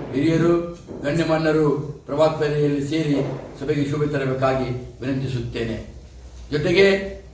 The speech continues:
ಎರಡು ಗಂಟೆಗೆ ಅಂಜುಮನ್ ಶಾದಿ ಮಹಲ್‌ದಲ್ಲಿ ರಕ್ತದಾನ ಶಿಬಿರ ಮತ್ತು ಕಣ್ಣಿನ ಚಿಕಿತ್ಸೆ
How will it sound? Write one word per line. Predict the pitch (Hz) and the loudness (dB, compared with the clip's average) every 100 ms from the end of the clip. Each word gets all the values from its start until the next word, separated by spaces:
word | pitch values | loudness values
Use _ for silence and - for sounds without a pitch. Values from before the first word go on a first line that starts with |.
| - - | -20 -6
ಎರಡು | 151 202 208 | 0 2 4
ಗಂಟೆಗೆ | 185 185 175 180 151 - - - - - - | 2 2 2 4 4 0 -6 -12 -16 -14 -6
ಅಂಜುಮನ್ | 160 175 185 185 185 180 - - - - - - | -4 0 0 0 0 -4 -6 -10 -14 -18 -20 -8
ಶಾದಿ | 151 160 170 | 0 2 2
ಮಹಲ್‌ದಲ್ಲಿ | 165 165 160 165 175 185 185 - - - - | 2 4 4 4 4 2 -2 -10 -14 -16 -4
ರಕ್ತದಾನ | 151 151 - 170 165 | -2 -2 2 4 4
ಶಿಬಿರ | 151 165 170 170 - - - | 2 2 2 0 -6 -16 -8
ಮತ್ತು | 143 - 175 165 147 - - | -6 0 4 4 4 -4 -6
ಕಣ್ಣಿನ | 147 175 165 | 2 4 4
ಚಿಕಿತ್ಸೆ | 135 - - 156 139 - - | 2 -4 -2 2 2 0 -6